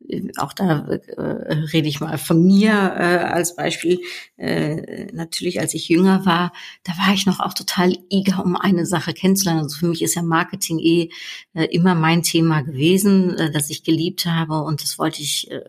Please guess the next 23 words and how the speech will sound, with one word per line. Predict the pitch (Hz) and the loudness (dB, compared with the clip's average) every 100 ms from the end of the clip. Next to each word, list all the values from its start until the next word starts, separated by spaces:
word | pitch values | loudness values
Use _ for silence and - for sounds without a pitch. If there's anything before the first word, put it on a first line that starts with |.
| - | -18
kennenlernen | - - 196 180 165 160 | -4 2 4 4 2 0
auf | - | -6
unterschiedliche | - 185 185 - 165 - - - | -4 -2 0 0 -2 -4 -6 -6
Art | 156 - | -6 -4
und | 160 - | -6 -2
Weise. | 110 175 190 180 175 180 - - - | 0 2 4 2 0 -4 -12 -12 -12
Ich | - - | -12 -14
habe | - | -4
das | - | -4
studiert, | - 165 143 180 196 202 196 185 | -2 -6 -2 2 4 4 2 0
ähm, | 156 156 151 151 147 143 147 - _ | 0 0 -2 -2 -4 -6 -8 -14 _
ich | 147 - | -8 -4
habe | 151 156 135 | -4 -4 -4
dann | 156 151 | -2 -2
ein | 147 156 143 | 0 -2 -2
zusätzliches | - 208 196 196 - 175 180 - | -2 2 2 2 0 2 0 0
Studium, | - 185 175 180 175 | 0 0 4 4 4
äh, | 165 160 160 160 | 2 0 0 -2
äh, | - 165 165 | -4 -6 -4
Master | 165 160 190 - | -2 2 2 2
noch | 165 165 | -2 -2
darin | 170 175 170 | -6 -4 -2
gemacht. | 156 156 156 - | -2 -2 -2 -6